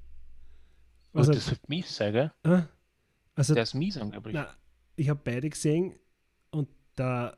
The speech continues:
Speaker 2: letzte
Speaker 1: Ist das jetzt schon ein Reboot vom ersten, oder wie geht das?
Speaker 2: Äh, ja, sozusagen. D-, der Suicide
Speaker 1: Warum?
Speaker 2: Squad von zwanzig einundzwanzig, da spielen mit die Margot Robbie, der Idris Elba, der
Speaker 1: Ja.
Speaker 2: John Cena, der Joel Kinnaman,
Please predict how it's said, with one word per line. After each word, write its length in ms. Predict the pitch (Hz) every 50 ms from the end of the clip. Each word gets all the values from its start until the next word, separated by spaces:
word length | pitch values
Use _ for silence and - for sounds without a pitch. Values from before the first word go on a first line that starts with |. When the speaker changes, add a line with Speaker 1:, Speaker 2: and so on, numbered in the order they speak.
| _ -
Speaker 2:
letzte 420 | 120 120 120 120 - - - - 190
Speaker 1:
Ist 160 | 208 196 -
das 80 | 117 127
jetzt 140 | 135 -
schon 100 | - 143
ein 120 | 139 139 131
Reboot 420 | 127 139 143 131 - 147 156 -
vom 180 | - 165 156 139
ersten, 380 | 123 131 151 - - - 190
oder 180 | 180 170 156 135
wie 60 | 135
geht 280 | 139 135 135 135 135 135
das? 100 | 135 135
Speaker 2:
Äh, 140 | 135 107 127
ja, 220 | 135 135 160 175
sozusagen. 680 | - 170 156 - 151 - - 131 117 107 101 101 101 - _ _ _ _ _ _ _ _ _ _ _ _ _ _ _ _ _ _ _ -
D-, 160 | - - - -
der 160 | - 147 135
Suicide 400 | - - 156 165 175 156 175 170
Speaker 1:
Warum? 120 | 165 139
Speaker 2:
Squad 240 | 147 160 160 175 170
von 140 | - 170 143
zwanzig 440 | - 147 139 147 139 - 170 - 113
einundzwanzig, 800 | 123 139 160 175 170 - 160 147 147 151 143 - - 156 143 -
da 120 | 147 139
spielen 420 | - - - 143 139 135 135 131
mit 540 | 131 135 143 156 190 190 - - - - - _ _ _ _ _ _ _ _ _ _ _ _ _ _ _ _ _ _ - - - - - - - - - - - - - - - - - - - - - _ _ - - - - - - - -
die 300 | 139 139 143 143 143 139
Margot 360 | 139 135 135 135 139 - 131
Robbie, 540 | 135 156 190 190 - 214 214 214 214 208 -
der 140 | 147 123
Idris 320 | 110 135 131 131 135 - -
Elba, 440 | 135 180 202 196 - 185 185 185 175
der 140 | - 123
Speaker 1:
Ja. 60 | 120 120
Speaker 2:
John 180 | 143 139 139
Cena, 680 | - - - 170 180 190 190 185 180 180 175 175 175 160
der 140 | 147 135 123
Joel 300 | - - 139 131 127 127
Kinnaman, 880 | - 165 170 170 165 156 151 147 143 139 139 139 135 131 135 131 117